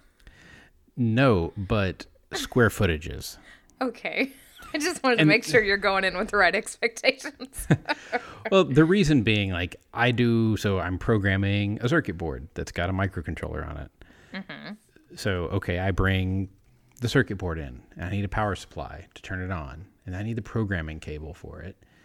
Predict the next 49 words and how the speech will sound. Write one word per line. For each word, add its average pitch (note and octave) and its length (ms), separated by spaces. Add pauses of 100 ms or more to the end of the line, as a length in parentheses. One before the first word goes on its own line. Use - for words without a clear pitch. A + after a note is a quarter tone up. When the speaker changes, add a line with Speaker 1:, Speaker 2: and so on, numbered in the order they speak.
(300)
Speaker 1:
And A#2 120
then A#2 80
before G#2 240
I - 20
know C#3+ 220
it, C#3 100
my A2 140
desk G2+ 260
is G2+ 80
covered F2 280
in E2 140
wires, F#2+ 640 (1080)
and G2+ 180
then A#2+ 100
I A#2+ 120
need G#2 240
the, F2 360
the F2 80
data A2 260
sheet E2+ 360 (240)
so - 140
I - 20
can F#2+ 100
figure G2 200
out D#2+ 100
what F#2+ 160
to - 80
do. E2 480 (420)
And F2 180
so F2+ 180
I F2 100
get F#2 220
that G2+ 280
document D#2 460
out, E2 120
and F2+ 60
that's, F2 200
you D2+ 80
know, - 80
a F2+ 60
hundred D#2+ 320
and D2 80
fifty D#2+ 280
pages D#2+ 380
of D#2 80
dead D2+ 200
tree. F2 320 (240)
Speaker 2:
Mm-hmm. D#3 400 (240)
Yeah. D3 220